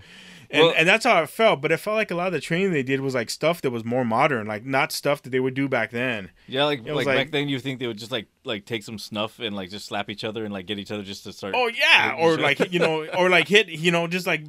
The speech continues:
Speaker 1: you know, practice in a barn, you know,
Speaker 2: Yeah.
Speaker 1: hitting, like, some sa-, some sacks of grain or something, but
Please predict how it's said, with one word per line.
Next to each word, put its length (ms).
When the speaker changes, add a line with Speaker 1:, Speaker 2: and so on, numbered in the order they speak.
Speaker 1:
you 100
know, 220
practice 380
in 100
a 40
barn, 400
you 80
know, 200
Speaker 2:
Yeah. 140
Speaker 1:
hitting, 160
like, 180
some 200
sa-, 240
some 180
sacks 420
of 240
grain 360
or 40
something, 380
but 260